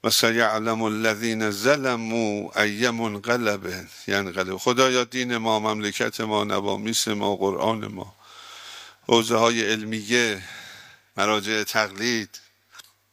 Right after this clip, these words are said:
دانشجویان و دانشگاهیان و دانش آموزان، نیروهای نظامی و انتظامی، سربازان گمنام حضرت ولی عصر، ارواح و نافدا، رهبر معظم انقلاب، در پناه خودت مسون و محفوظ بدار.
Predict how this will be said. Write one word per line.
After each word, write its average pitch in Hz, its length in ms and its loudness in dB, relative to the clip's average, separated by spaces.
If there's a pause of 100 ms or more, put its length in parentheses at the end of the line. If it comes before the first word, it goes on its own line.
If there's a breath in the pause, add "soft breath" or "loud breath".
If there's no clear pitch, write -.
(640 loud breath)
دانشجویان 120 720 2
و 120 60 0
دانشگاهیان 113 880 0
و 117 80 -2
دانش 110 420 0
آموزان، 110 580 2
نیروهای 110 600 2
نظامی 107 520 0
و 135 40 2
انتظامی، 113 720 0
سربازان 107 760 0
گمنام 120 640 0 (640 loud breath)
حضرت 107 400 2
ولی 110 380 2
عصر، 110 360 0
ارواح 104 300 2
و 107 100 -4
نافدا، 104 580 2
رهبر 117 460 0
معظم 120 440 0
انقلاب، 113 540 2
در 110 140 2
پناه 113 440 0
خودت 107 360 2
مسون 107 340 0
و 107 60 2
محفوظ 101 520 0
بدار. 107 460 4